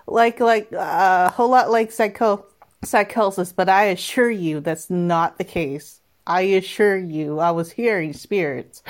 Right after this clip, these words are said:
because you'll find out why very quick. Just keep listening, okay? <laughs> Just keep listening. But anyway, I keep, I keep having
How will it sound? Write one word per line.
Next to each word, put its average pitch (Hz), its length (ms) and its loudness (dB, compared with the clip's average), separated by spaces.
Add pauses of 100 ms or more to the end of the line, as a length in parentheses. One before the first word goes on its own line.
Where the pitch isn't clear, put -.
(500)
because 185 380 -2
you'll 208 200 0
find 214 300 0
out 190 180 2
why 180 180 4
very 165 320 -2
quick. 151 360 -4
Just 156 200 -10
keep 165 200 -8
listening, - 500 -8 (460)
okay? 190 560 0
<laughs> - 760 -16
Just 370 240 4
keep 392 180 4
listening. 254 560 2 (320)
But 330 140 4
anyway, 220 520 4 (720)
I 330 360 6
keep, 523 220 2 (220)
I 294 220 4
keep 415 320 0
having 277 840 4